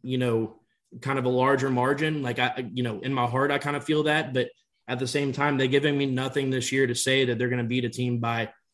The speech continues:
you know, three plus touchdowns. So I think forty-two twenty-eight is a comfortable spot there.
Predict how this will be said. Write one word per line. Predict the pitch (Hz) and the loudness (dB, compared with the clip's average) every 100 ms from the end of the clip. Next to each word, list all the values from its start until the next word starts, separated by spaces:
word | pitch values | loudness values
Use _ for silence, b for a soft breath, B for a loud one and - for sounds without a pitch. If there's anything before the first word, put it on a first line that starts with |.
| _ | _
you | 120 | -4
know, | 117 110 | -2 -4
three | 107 120 123 | -6 -2 -2
plus | 117 120 117 | 0 -2 -2
touchdowns. | 120 120 - 110 107 107 - | -4 -4 -4 -6 -4 -4 -4
So | 110 107 - b b b | -4 -6 -10 b b b
I | 120 | -2
think | 135 135 | -2 0
forty-two | 139 143 127 135 | 2 2 2 -2
twenty-eight | 123 135 127 127 | -2 -2 0 0
is | 123 | -2
a | |
comfortable | 117 123 120 117 113 | -4 -4 -4 -4 -6
spot | - 113 110 110 | -4 -4 -4 -4
there. | 107 101 | -6 -8